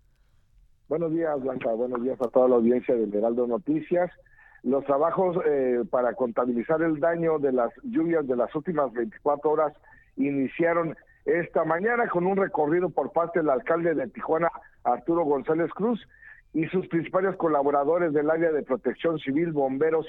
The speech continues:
y desarrollo urbano, acudieron en punto a las ocho y media de la mañana,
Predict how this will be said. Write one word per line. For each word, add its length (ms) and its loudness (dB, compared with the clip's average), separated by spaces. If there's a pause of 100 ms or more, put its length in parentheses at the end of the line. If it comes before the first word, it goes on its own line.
(120)
y 100 -6
desarrollo 640 0
urbano, 540 -2 (500)
acudieron 720 0 (180)
en 160 0
punto 320 0
a 40 0
las 180 0
ocho 200 -2
y 40 2
media 260 2
de 60 -2
la 100 2
mañana, 500 0